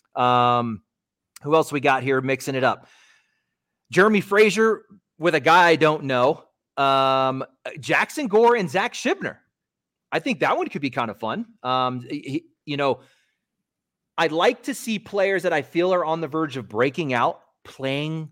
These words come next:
with an elite level player. I shouldn't say elite anymore.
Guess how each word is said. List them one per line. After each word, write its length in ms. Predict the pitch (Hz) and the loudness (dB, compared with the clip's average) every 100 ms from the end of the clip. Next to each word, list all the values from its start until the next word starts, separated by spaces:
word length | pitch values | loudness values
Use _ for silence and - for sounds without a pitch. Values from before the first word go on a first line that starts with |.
| _ | _
with 220 | 120 135 147 | -6 -6 -4
an 100 | 143 | -6
elite 320 | 113 127 - | -4 -6 -4
level 260 | 123 123 | -4 -4
player. 340 | 123 120 120 120 | -6 -4 -2 -4
I 60 | 113 | -6
shouldn't 240 | 147 120 | -10 -8
say 120 | 127 | -6
elite 240 | 113 117 113 | -4 -6 -8
anymore. 360 | 107 104 101 | -8 -8 -8